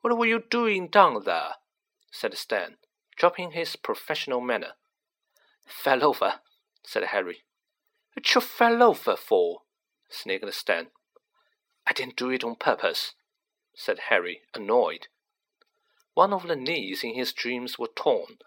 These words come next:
and the hand he had thrown out to break his fall was bleeding. He suddenly remembered why he had fallen over, and turned around quickly to stare at the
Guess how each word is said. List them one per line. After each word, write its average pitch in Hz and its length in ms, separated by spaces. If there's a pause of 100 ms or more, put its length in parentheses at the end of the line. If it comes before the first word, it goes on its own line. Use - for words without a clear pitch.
(420)
and 92 140
the - 100
hand 165 340
he 147 180
had 127 140
thrown 135 360
out 135 160
to - 120 (220)
break 127 240
his 151 220
fall 92 340
was 107 160
bleeding. 95 500 (1080)
He - 80
suddenly 185 480
remembered 147 600 (260)
why 196 240
he 190 180
had 135 200
fallen 147 440
over, 95 360 (520)
and 82 160
turned 107 300
around 113 420
quickly 107 420 (200)
to - 80
stare 180 320
at 170 120
the 151 160